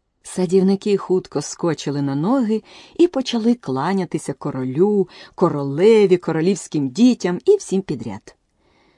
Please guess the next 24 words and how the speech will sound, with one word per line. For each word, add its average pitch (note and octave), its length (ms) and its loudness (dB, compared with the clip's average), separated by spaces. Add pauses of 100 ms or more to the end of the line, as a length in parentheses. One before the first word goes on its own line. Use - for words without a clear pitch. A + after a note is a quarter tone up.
«Годі, F3 460 -4
годі!» — B3+ 760 -2
знов D#3 260 -4
заверещала D3 520 -6
королева. D3 520 -6 (360)
«У D3 80 0
мене E3 180 2
од C3+ 100 -2
ваших F3 280 -2
поклонів F3+ 560 0
голова D3 520 0
паморочиться!» - 880 -8 (720)
Тут C4+ 320 -4
її D3+ 200 0
погляд B2+ 800 -8
упав F#3+ 460 -6
на E3+ 100 -2
трояндовий G3 720 -10
кущ. - 560 -14 (680)
«Відповідайте, F3 840 -4 (500)
що - 320 -2
ви F#3+ 80 4
тут G3 160 4
робили?» F#3 520 2